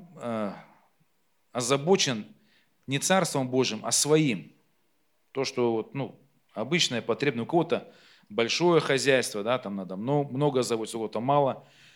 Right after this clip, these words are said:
Вот. Но в итоге всё, о чём ты своём заботишься, оно умрёт вместе с нами. То есть оно вот не имеет значения ни для вечности, ни для Царства Божьего. То есть наши заботы, они не имеют значения. То есть они не войдут в Царство Божие. Они,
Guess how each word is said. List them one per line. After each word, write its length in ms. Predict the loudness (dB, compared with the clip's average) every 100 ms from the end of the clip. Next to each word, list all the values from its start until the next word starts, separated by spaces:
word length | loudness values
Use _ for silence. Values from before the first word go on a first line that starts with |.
| _ _
Вот. 180 | -6 0
Но 100 | 2
в 100 | 4
итоге 280 | 4 2 2
всё, 220 | 2 2
о 40 |
чём 200 | 2 0
ты 120 | 0
своём 400 | 2 6 6 6
заботишься, 580 | 4 4 4 2 0 0
оно 640 | 0 0 -2 -8 -20 -20 -14
умрёт 420 | -8 0 4 4 2
вместе 280 | -4 -2 -2
с 100 | -2
нами. 320 | -2 -4 -12 _ _
То 60 | -10
есть 100 | -6
оно 300 | -4 -4 -4
вот 300 | -6 -8 -6
не 160 | -4
имеет 280 | -2 0 0
значения 500 | -2 -4 -2 -2 -4 -6
ни 180 | -6
для 200 | -2 0
вечности, 460 | 2 2 -2 -6 -10
ни 140 | -12
для 140 | -12 -6
Царства 360 | -4 -4 -6
Божьего. 320 | -8 -8 -10 -16 _ _ _ _ _
То 40 | -10
есть 100 | -2
наши 200 | -2 2
заботы, 340 | 0 0 -4
они 160 | -4 -2
не 220 | 0 2
имеют 280 | 2 0 -4
значения. 420 | -8 -8 -10 -14 _ _ _ _ _ _ _ _ _ _ _ _ _ _ _ _ _
То 80 |
есть 100 | -6
они 260 | -2 0 0
не 200 | 0 0
войдут 360 | 4 4 2 -2
в 20 |
Царство 320 | -2 -2 -6
Божие. 340 | -8 -8 -8 -6
Они, 480 | -4 -2 -2 -4